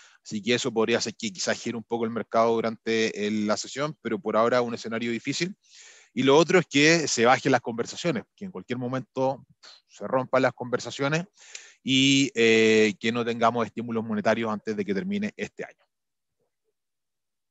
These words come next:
Gerardo de Calama, ¿viste? Si yo sé que hay harta gente del norte acá. José Castillo desde Frutillar. Ahí tenemos, no los extremos, pero del norte y del sur.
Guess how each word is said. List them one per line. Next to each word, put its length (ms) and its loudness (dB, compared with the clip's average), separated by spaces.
Gerardo 600 6
de 160 4
Calama, 440 6
¿viste? 320 2
Si 140 -4
yo 80 2
sé 120 -2
que 80 4
hay 60 8
harta 220 -2
gente 340 -2
del 160 2
norte 260 -4
acá. 160 -10
José 320 -8
Castillo 560 0
desde 280 0
Frutillar. 680 -2
Ahí 160 -2
tenemos, 480 -2
no 160 -4
los 160 4
extremos, 540 2
pero 320 2
del 240 -2
norte 280 -4
y 40 2
del 100 4
sur. 320 -8